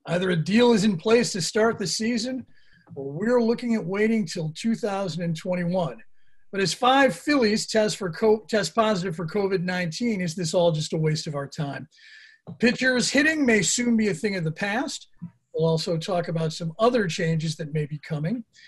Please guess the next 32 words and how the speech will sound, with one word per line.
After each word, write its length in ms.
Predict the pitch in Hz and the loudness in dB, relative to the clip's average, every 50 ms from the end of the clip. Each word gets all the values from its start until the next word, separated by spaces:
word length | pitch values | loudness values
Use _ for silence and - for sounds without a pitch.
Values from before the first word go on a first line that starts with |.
| - - - _ _ _ - | -20 -20 -20 _ _ _ -8
The 80 | 170 165 | -4 -2
Minnesota 460 | 170 180 185 170 - - 202 180 175 | -2 0 -2 0 0 0 0 0 -2
Twins 460 | 160 - - 262 240 240 247 226 180 | -4 -4 0 2 4 4 4 4 2
are 80 | 202 202 | 0 0
in 100 | 202 190 | -2 -2
the 60 | 185 | -2
news 300 | 180 180 180 180 160 165 | -2 -2 -2 0 0 -2
of 100 | 151 156 | 0 0
late. 300 | 160 175 190 214 220 180 | 2 2 2 2 2 0
We'll 100 | 170 160 | -2 -4
tell 240 | 160 - 180 160 156 | -2 -2 0 0 0
you 140 | 156 147 147 | 0 -2 -2
why, 480 | 151 180 208 196 185 196 226 240 220 185 | 0 0 2 2 2 2 2 0 0 -2
and 100 | 180 165 | -2 -2
we'll 100 | 170 165 | -2 -2
give 120 | 160 165 | 0 0
our 80 | 165 160 | -2 -2
thoughts 380 | - - 190 175 175 165 - | -2 -4 -4 -2 -2 -2 -2
on 120 | 175 160 160 | -2 -2 0
the 60 | 160 160 175 175 | 0 -2 -2 0
E 60 | 170 | 0
S 160 | 165 160 - | 0 -2 -2
P 140 | - 190 175 | -4 -4 -2
N 140 | 165 170 160 | 0 0 0
documentary 680 | 165 165 160 160 165 170 160 160 160 170 170 165 170 | 2 0 0 0 0 0 0 0 0 0 0 0 0
on 140 | 165 165 160 | 2 2 2
the 80 | 160 | 2
nineteen 520 | 160 165 180 185 180 160 - 196 190 180 175 | 2 2 2 0 -2 -4 -4 -4 -2 -2 -2
ninety-eight 560 | 170 170 170 170 160 165 165 160 160 160 160 | -2 -2 -2 0 0 2 2 2 0 0 -2
home 380 | - - 175 180 185 180 175 | -2 -2 -2 0 0 0 0
run 300 | 160 165 165 170 170 160 | 0 0 0 0 0 0
chase. 580 | 160 - - 208 196 165 - - - - - | 0 0 2 2 2 2 0 -4 -8 -8 -8